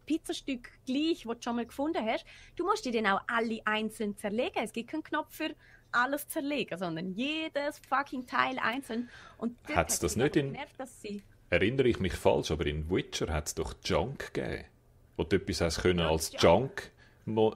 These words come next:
Speaker 2: markieren und dann bei einem Verkäufer alle Junk aufs Mal verkaufen oder bei einem Verkäufer alle Ju-, oder alle Junk aufs Mal disassemblen.
Speaker 1: Auch das.
Speaker 2: Den haben sie
Speaker 1: Wenn
Speaker 2: wie
Speaker 1: man so
Speaker 2: vergessen, den Knopf, oder?
Speaker 1: Den haben sie vergessen.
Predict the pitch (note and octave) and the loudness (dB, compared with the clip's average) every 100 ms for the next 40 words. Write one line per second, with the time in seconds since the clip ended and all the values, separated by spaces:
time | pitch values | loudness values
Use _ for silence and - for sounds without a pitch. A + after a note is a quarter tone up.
0 | A2+ G#2 G#2 G#2 - G#2+ G#2 G#2+ G#2+ - | -2 0 2 2 0 2 6 6 6 4
1 | F2 E2 F2+ E2 E2+ E2+ F2+ E2+ E2 D#2+ | 0 2 4 4 2 2 2 2 0 -2
2 | - E2 G2 - G2 F#2+ - - - E2 | 4 4 4 2 0 0 -4 -6 4 4
3 | F2 - F#2 E2+ - - E2 D2+ F#2 - | 4 4 4 4 -2 -4 2 4 4 2
4 | G2 F#2 - G2 E2+ D#2+ E2 E2 D2+ D#2 | 2 2 0 -2 0 -2 -2 -2 -2 -2
5 | D#2+ D#2 D#2 - - D#2+ D#2 D#2+ E2+ - | -2 0 0 -2 -4 -2 -2 -2 -4 0
6 | D#2+ D#2+ D2 D#2+ E2 D#2+ D#2 D#2+ F2 - | 0 0 0 0 0 0 0 -2 -4 -2
7 | D2+ D2 D#2+ D2+ - - - C#2+ F2 - | 2 2 2 0 -2 -2 0 0 2 -2
8 | - D4+ F4 C4+ A3 - G2+ E2 E2 - | -2 0 2 4 4 6 6 6 2 -2
9 | - C3+ E3 G2 C3 - D#3+ D#3+ - - | -2 2 6 6 4 2 0 0 -4 -8
10 | - - D#2 C#3 - _ - - _ _ | -8 -4 -4 -4 -10 _ -20 -20 _ _
11 | - B3+ D4 C4 A3+ - C4 D4+ - | -2 0 0 -4 -6 2 2 2 0